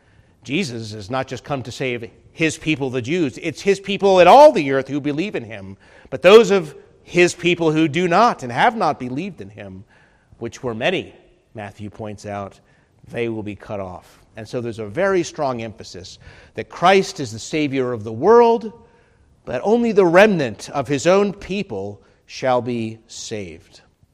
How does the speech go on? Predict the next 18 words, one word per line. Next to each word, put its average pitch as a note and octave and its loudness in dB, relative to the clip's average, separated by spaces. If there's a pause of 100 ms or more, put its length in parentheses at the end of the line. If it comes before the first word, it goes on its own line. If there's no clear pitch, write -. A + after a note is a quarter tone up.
(640)
Well, B2 0
these F#3+ 0
themes G#3 -2
I'm D3+ 0
giving D#3+ -2
to D#3+ -6
you D3+ 0
in D3+ -4
the D3+ -2
Gospel C#3+ -2
of C3 -10
Matthew C3 -6 (500)
are F3 4 (440)
all C4+ 4
important F#3+ -2
as E3 -8
we G3 -10
are G3 -6